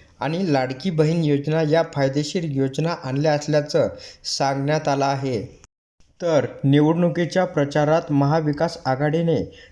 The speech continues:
तीन लाखापर्यंत कर्जमाफी देऊ असे आश्वासन दिले होते.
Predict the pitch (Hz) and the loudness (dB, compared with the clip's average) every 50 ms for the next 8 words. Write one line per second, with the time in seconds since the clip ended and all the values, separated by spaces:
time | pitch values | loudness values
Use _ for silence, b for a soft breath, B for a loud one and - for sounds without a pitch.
0 | B B - 156 170 185 185 175 156 147 139 - 170 170 170 165 151 151 156 147 | B B 0 0 2 2 2 2 2 2 2 0 -2 -2 0 0 0 0 0 0
1 | - 170 170 - - 143 139 139 160 156 160 156 151 147 170 175 147 135 156 160 | -2 -4 -2 0 2 2 2 2 2 2 2 2 2 0 -2 -2 0 0 0 2
2 | 160 165 147 - 131 123 - - 175 - - - - - - 156 147 - 170 170 | 2 0 0 0 -2 -2 -2 -4 -6 -4 -4 -4 -4 -2 0 -2 0 2 2 2
3 | 170 147 139 143 160 170 151 156 165 160 160 165 143 | 2 2 0 2 2 2 2 2 0 0 0 0 0